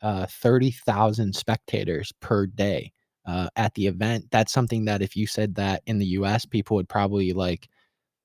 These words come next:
I, I mean, it, it gives me anxiety damn near, right? Um, and especially because you talk about tennis stadiums, like, that is damn near capacity. And in fact, it's gonna be about fifty percent capacity when you compare that to American sports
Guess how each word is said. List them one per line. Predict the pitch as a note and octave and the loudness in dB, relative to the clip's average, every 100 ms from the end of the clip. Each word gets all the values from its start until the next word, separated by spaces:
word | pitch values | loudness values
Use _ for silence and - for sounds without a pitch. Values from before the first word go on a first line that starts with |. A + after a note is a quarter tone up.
| _ | _
I, | F#2 - | -8 -2
I | A2+ | 2
mean, | A2+ G#2 F#2 | 4 4 2
it, | - A#2+ | 0 0
it | - A#2+ | -2 6
gives | E3+ C3 | 8 8
me | G#2 | 4
anxiety | F#2+ F2+ F#2 G3 F2+ F2 | 4 2 4 4 2 -2
damn | F#2 E2+ | -2 -2
near, | F2 F2+ E2 | -2 0 0
right? | F#2+ B2+ - | 2 2 2
Um, | B2 A2 G#2 G2+ - - | 2 2 4 2 -2 0
and | B2 | 2
especially | - D3 D3 A#2+ | 4 4 4 2
because | G#2+ A#2 | 2 2
you | G2+ | 2
talk | G2 A#2 | 2 4
about | A#2+ F#2+ | 4 2
tennis | - A#2+ B2 - | 2 0 0 0
stadiums, | G#2 G#2 G#2+ G#2+ | 0 2 2 2
like, | G2+ G2 - _ _ _ _ _ _ | 0 -2 -4 _ _ _ _ _ _
that | A2+ A#2+ | 4 6
is | A#2+ G#2+ | 4 4
damn | G#2+ G2+ G#2 | 2 2 2
near | G#2 F#2+ | 2 0
capacity. | - - G2+ A2 - B2+ | -2 -4 0 0 2 2
And | A#2+ - - | 2 0 -6
in | G2+ | -4
fact, | G2 G2+ G#2+ | -2 0 -2
it's | - | -2
gonna | A#2 G#2+ | 0 2
be | G2+ | 2
about | F#2+ G2 - | 2 0 0
fifty | B2 - A#2 | -2 0 0
percent | C3+ A2+ A#2 | 0 2 0
capacity | - - A2 A2+ - A2+ | -2 -4 -2 -2 0 0
when | G#2+ G2+ | 2 2
you | G2+ F#2+ - | 2 0 -2
compare | F#2+ - G2+ F#2+ | -4 -2 0 0
that | F#2 - - | -2 -4 -6
to | G2+ G2 | -2 -2
American | F#2 G2+ G2+ G2 F#2+ | 0 0 -2 -2 -4
sports | - A2 G2 E2+ | -2 2 2 2